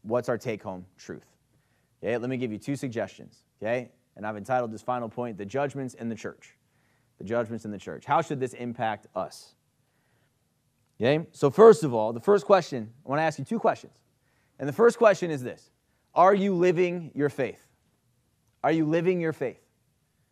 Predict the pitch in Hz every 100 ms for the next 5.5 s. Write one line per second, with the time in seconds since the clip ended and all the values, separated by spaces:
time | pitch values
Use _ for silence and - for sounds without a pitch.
0 | _ _ _ _ _ _ _ _ _ _
1 | _ _ 170 160 214 247 - 220 175 202
2 | 175 180 165 160 185 214 165 156 160 139
3 | 175 196 170 156 180 214 214 - 165 156
4 | 147 151 160 156 190 208 208 185 180 180
5 | 160 - 131 147 -